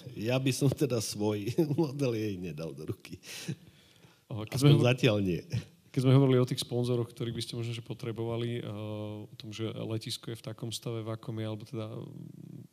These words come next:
Speaker 2: klub, ktorý využíva, eh, teda model klub Žilina využíva letisko práve tam pri Hôrkach. Eh,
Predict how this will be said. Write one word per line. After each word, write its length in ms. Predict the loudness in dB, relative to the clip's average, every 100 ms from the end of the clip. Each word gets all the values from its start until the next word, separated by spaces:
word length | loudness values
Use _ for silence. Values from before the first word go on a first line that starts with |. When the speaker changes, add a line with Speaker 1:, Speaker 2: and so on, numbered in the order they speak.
| _
Speaker 2:
klub, 240 | -4 -4 -6
ktorý 320 | -8 -6 -4
využíva, 560 | -6 -6 -6 -4 -4
eh, 920 | -6 -16 -20 -20 -20 -20 _ -14 -12 -8
teda 160 | -8 -2
model 320 | 2 2 2
klub 160 | -2
Žilina 320 | 0 2 2 0
využíva 480 | 0 -2 -2 -2
letisko 400 | -4 -6 -8 -10
práve 320 | -8 -6 -6 -8
tam 100 | -8
pri 160 | -6
Hôrkach. 540 | -2 -2 -2 -4 -4 -6
Eh, 600 | _ -20 -20 -20 _